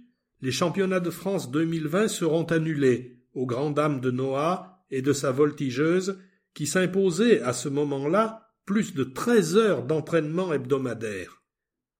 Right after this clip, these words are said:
Au premier trimestre deux mille vingt et un, ils participent au championnat de France à Rennes,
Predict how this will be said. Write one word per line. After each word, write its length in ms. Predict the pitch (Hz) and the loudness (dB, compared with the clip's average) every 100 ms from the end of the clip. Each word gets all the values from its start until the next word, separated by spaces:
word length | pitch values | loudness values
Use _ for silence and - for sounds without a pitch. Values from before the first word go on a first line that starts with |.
| _ | _
Au 100 | 139 | -6
premier 300 | 131 202 202 | -2 2 2
trimestre 540 | 190 185 175 175 - 127 | 0 -2 0 0 -2 -2
deux 160 | 131 | -2
mille 200 | 127 120 | -2 -4
vingt 280 | 107 120 120 | -6 -6 -6
et 160 | 123 127 | -4 0
un, 320 | 175 247 262 - _ _ _ | 2 0 -2 -14 _ _ _
ils 180 | 170 180 | -6 -2
participent 680 | 208 - 185 - 214 240 165 | -2 -2 -6 -2 -2 -2 -2
au 120 | 151 | -2
championnat 600 | 127 175 175 180 170 160 | -2 -8 -6 -4 -2 -2
de 100 | 135 | -2
France 420 | - 156 151 - | -4 -4 -4 -6
à 120 | 123 110 | -12 -4
Rennes, 500 | 143 165 208 240 | 0 2 2 -2